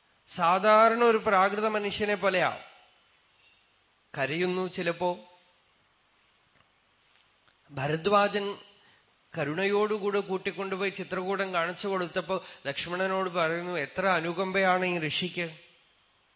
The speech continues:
ഒന്നുമില്ലാതെ കാട്ടിൽ തെണ്ടാൻ വന്ന നമുക്ക് ഈ ഋഷി അനുകമ്പ കാണിക്കുന്നുവല്ലോ.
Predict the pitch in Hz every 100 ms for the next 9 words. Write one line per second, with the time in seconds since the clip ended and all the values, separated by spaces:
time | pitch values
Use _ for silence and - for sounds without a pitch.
0 | _ _ _ _ _ 139 180 214 214 220
1 | 214 214 190 185 202 208 202 185 190 196
2 | 202 202 196 190 180 180 214 151 - -
3 | _ _ _ _ _ _ _ _ 180 226
4 | 175 170 208 226 185 170 214 226 233 233
5 | 214 202 202 190 202 196 190 180